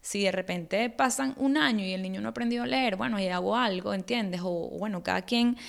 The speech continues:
sabe en el momento cuando tiene que buscar ayuda, este, externa, digamos, para, para alguna parte del desarrollo que nos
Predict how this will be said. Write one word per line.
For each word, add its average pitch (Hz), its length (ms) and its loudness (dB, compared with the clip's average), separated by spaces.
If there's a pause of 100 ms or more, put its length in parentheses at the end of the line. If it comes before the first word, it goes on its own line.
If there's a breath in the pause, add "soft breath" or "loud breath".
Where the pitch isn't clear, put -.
(140 loud breath)
sabe 254 420 4
en 220 160 2
el 190 100 0
momento 180 760 -2
cuando 185 240 -2
tiene 180 220 -4
que 240 100 0
buscar 180 520 -2
ayuda, 214 720 0
este, 175 720 -4
externa, 196 520 -2
digamos, 190 420 -4
para, 170 360 0 (320 loud breath)
para 180 180 2
alguna 170 260 -2
parte 196 240 -2
del 226 60 0
desarrollo 170 400 -4
que 208 80 -4
nos 202 120 2